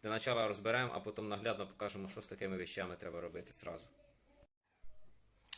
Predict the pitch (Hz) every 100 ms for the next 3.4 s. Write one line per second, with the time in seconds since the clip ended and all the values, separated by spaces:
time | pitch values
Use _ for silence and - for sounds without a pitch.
0 | - - - - 135 117 - 151 135 135
1 | 135 117 117 - 131 - 107 107 101 101
2 | - - 101 104 98 98 104 98 98 -
3 | 90 104 -